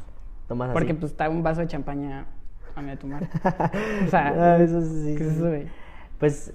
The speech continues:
Speaker 1: pues, es que de repente da sed, da hambre, y pues sí se sube uno, pero veinte minutos, no sé. Pero podría estar yo aquí valiendo madre todo el día, ¿no?
Speaker 2: Sí, sí, sí.
Speaker 1: Pero, pues, ese juguito me hace no hacerlo. Sí me acuerdo de ese jugo cada que voy a valer madre,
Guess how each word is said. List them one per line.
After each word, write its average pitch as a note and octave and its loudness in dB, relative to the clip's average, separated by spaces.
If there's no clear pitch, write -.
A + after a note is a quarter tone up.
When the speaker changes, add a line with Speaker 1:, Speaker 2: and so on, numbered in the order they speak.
Speaker 1:
pues, D3+ 2
es - -6
que G#3 6
de G3+ 8
repente D#3 0
da E3 2
sed, D3 4
da C#3 2
hambre, D#3+ 2
y C#3 4
pues B2+ -4
sí C3 0
se C3+ -2
sube C#3+ 4
uno, D3 4
pero A2 -2
veinte C3 2
minutos, A2+ -2
no A#2 -4
sé. - -6
Pero G3 10
podría G3 8
estar A3+ 8
yo A3 8
aquí A3 0
valiendo G#3 4
madre G3+ 2
todo G3+ 4
el G3 6
día, G3+ 2
¿no? F#3+ -2
Speaker 2:
Sí, G3+ 2
sí, F3 -4
sí. - -4
Speaker 1:
Pero, D#3+ 8
pues, D#3 0
ese G#3 6
juguito C4 4
me A2+ -2
hace A#2 4
no C#3+ 4
hacerlo. C#3+ -2
Sí - 8
me A3 12
acuerdo A#3+ 12
de G#3 6
ese G#3+ 2
jugo G#3+ 4
cada G3 8
que G3 4
voy F3 6
a G#3 6
valer F3 2
madre, G#3+ -2